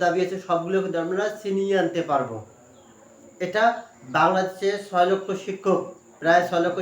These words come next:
শিক্ষক কিন্তু already বুঝে গেছে যে আসলে আজিজি স্যারের মাধ্যমে কি কি পাওয়া সম্ভব। যেহেতু আমরা already ঈদ বোনাসটা পেয়েছি, আমরা এই টোয়েন্টি পার্সেন্ট বাড়ি ভাড়া কিন্তু দেখা যাচ্ছে যে দশই অক্টোবরের মধ্যে আমরা পেতে পারি, প্রজ্ঞাপন আমরা আশা করতেছি।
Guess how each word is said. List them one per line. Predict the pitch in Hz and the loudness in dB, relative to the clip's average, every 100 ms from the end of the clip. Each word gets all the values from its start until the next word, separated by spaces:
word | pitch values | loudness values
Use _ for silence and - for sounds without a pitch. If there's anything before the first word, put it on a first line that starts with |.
| 185 | -6
শিক্ষক | 190 175 | -6 -6
কিন্তু | 165 170 | -4 0
already | 170 170 190 185 - - 147 | 0 0 0 -2 -8 -14 -4
বুঝে | 165 175 185 | 0 2 2
গেছে | 185 185 190 190 - - | 2 0 -2 -4 -12 -8
যে | 147 156 | -2 -2
আসলে | 160 165 151 | 0 2 4
আজিজি | 151 170 175 170 | 4 0 -2 -4
স্যারের | 180 170 175 175 170 160 | 2 2 2 0 -2 -2
মাধ্যমে | 160 160 165 170 170 | -2 0 0 0 -4
কি | 180 | -10
কি | 185 180 | -8 -4
পাওয়া | 165 147 147 | 0 0 0
সম্ভব। | 143 135 139 156 - - - - - 156 | -2 -2 0 0 -2 -12 -16 -18 -16 -6
যেহেতু | 180 190 180 | 0 4 4
আমরা | 190 190 | 6 6
already | 175 185 196 190 | 6 6 6 6
ঈদ | - | 6
বোনাসটা | 180 180 190 180 | 0 0 -2 -2
পেয়েছি, | 180 180 226 226 - - - - | -2 -2 -6 -8 -16 -20 -12 -4
আমরা | 165 | 0
এই | 180 175 | 0 0
টোয়েন্টি | 208 202 214 | -6 -6 -6
পার্সেন্ট | 196 214 196 | -6 -4 2
বাড়ি | 180 185 | 2 2
ভাড়া | 190 190 190 | 2 0 0
কিন্তু | 185 196 | -2 0
দেখা | 180 180 | 0 -2
যাচ্ছে | 180 185 170 | -6 -6 -6
যে | 185 | -4
দশই | 160 - 170 | -2 -2 -2
অক্টোবরের | 170 175 175 165 | -2 -2 0 0
মধ্যে | 156 165 | 0 0
আমরা | 160 165 | 0 0
পেতে | 165 165 165 | -2 -6 -4
পারি, | 165 196 - - - | -2 -2 -4 -18 -4
প্রজ্ঞাপন | 170 170 165 160 170 160 | -2 0 0 0 0 2
আমরা | 160 147 | 2 0
আশা | 143 160 151 | 0 -2 -4
করতেছি। | 147 - 135 175 | -6 -8 -6 -2